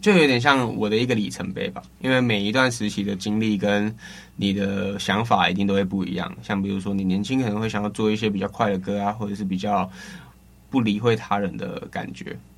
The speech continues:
那你过了一段年纪之后，你可能又会做另外一种风格的音乐。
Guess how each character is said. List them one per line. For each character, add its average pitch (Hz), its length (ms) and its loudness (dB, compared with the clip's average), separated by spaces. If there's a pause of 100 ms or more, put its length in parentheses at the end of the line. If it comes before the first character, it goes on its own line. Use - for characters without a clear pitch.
那 101 280 -2
你 95 360 -4 (360)
过 160 120 6
了 131 80 6
一 113 60 4
段 117 140 0
年 107 160 -2
纪 107 120 -4
之 101 120 -6
后， 101 120 0
你 95 80 -4
可 92 120 -10
能 95 100 -2
又 104 140 -2
会 110 120 -2
做 104 440 -4
另 120 200 -2
外 113 160 -2
一 107 60 -2
种 92 160 -6
风 95 220 -6
格 - 140 -12
的 - 100 -10
音 - 120 -8
乐。 - 160 -8